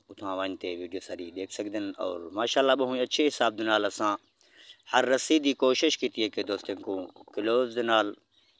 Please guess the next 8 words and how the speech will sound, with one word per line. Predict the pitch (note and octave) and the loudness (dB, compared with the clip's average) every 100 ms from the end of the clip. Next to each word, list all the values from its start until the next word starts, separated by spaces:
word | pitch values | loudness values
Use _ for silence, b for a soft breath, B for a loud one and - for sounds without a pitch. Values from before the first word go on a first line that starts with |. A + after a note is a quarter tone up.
| b _ | b _
ये | A2+ | -6
खूबसूरत | A2 C#3 - A#2 G#2 | -2 -2 -2 -2 -2
डिजाइन | G2 G2 F#2+ F2+ | 0 0 0 -2
स्टेप | - - F2 | -8 -8 -6
बाय | F#2 | -8
स्टेप | - F#2+ - | -6 -10 -10
दिखाई | - - G#2 G2 | -14 -8 -6 -6
वञे। | F#2 | -6